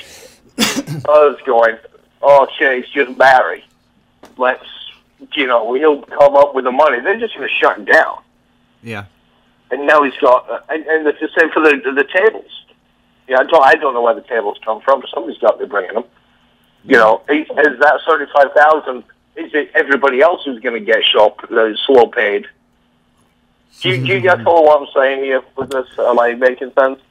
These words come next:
Speaker 2: Well, let, let me give it, let me feed it back to you in layman's terms and see if I'm right here. So what you're saying is, even though the prize money has been accounted for,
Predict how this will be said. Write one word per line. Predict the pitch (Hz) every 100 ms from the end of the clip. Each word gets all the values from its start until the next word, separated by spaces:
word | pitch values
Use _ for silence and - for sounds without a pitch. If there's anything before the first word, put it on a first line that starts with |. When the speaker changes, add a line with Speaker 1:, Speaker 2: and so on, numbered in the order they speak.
| _ - -
Speaker 2:
Well, | 131 165 151
let, | 175 170
let | 165 185
me | 185
give | 160 175 160
it, | 131 139 - _
let | 156 175
me | 175
feed | - 180
it | 160
back | 151 156 131
to | -
you | 139
in | 131
layman's | 131 139 135 123
terms | - 135 120 120 107
and | 117
see | - 131
if | 127
I'm | 117 113
right | 113 117 101
here. | 117 104 _ - _
So | - -
what | 139 156
you're | 165
saying | 131 151 147 143
is, | 135 135
even | 139 135
though | 135
the | 123
prize | 120 143 143 131
money | 123 117 117 113
has | 123 107
been | - 117 123
accounted | - - 131 123
for, | - 113 104 104